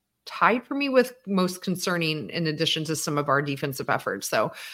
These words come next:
but you're right. That's a great point. They go hand in hand. You, you can't just play great defense. They put up a shot and miss it, and then they get the ball back and, and score anyway.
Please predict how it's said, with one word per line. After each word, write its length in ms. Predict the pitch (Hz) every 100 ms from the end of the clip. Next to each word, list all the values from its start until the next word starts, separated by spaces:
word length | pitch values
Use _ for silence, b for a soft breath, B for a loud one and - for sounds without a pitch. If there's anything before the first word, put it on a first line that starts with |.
| -
but 260 | 185 180 185
you're 100 | 190
right. 300 | 170 139 170
That's 180 | 180 185
a 40 |
great 220 | 170 160
point. 160 | 151 139
They 80 | 165
go 120 | 170
hand 240 | 170 151
in 100 | 139
hand. 260 | 143 107 143
You, 120 | 139
you 200 | 143 -
can't 280 | 160 185 156
just 340 | 165 151 - -
play 160 | 196
great 280 | 160 185 175
defense. 400 | 196 185 175 170
They 100 | 175
put 160 | - 180
up 100 | 180
a 40 |
shot 240 | - 175 -
and 100 | 165
miss 160 | 160
it, 120 | 156
and 80 | 160
then 100 | 160
they 100 | 151
get 200 | 147 151
the 60 | 151
ball 200 | 143 147
back 260 | 127 135
and, 340 | 135 131 147 160 -
and 220 | 160 151
score 320 | - 147 131
anyway. 300 | 101 - -